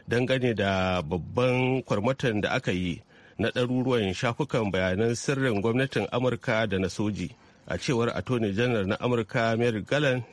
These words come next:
jiya Alhamis. Jack Teixeira,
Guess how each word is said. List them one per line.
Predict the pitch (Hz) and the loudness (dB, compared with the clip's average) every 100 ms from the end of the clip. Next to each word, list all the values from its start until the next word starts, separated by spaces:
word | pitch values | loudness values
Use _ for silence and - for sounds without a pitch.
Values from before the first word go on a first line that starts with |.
| - | -10
jiya | 117 143 110 92 | -2 0 2 0
Alhamis. | 85 92 98 90 - - - - - - - | -4 -2 -2 -2 -6 -16 -20 -20 -20 -16 -4
Jack | 127 170 135 - - | 0 0 0 -8 -6
Teixeira, | - 98 127 120 110 82 | -4 -2 0 0 2 -2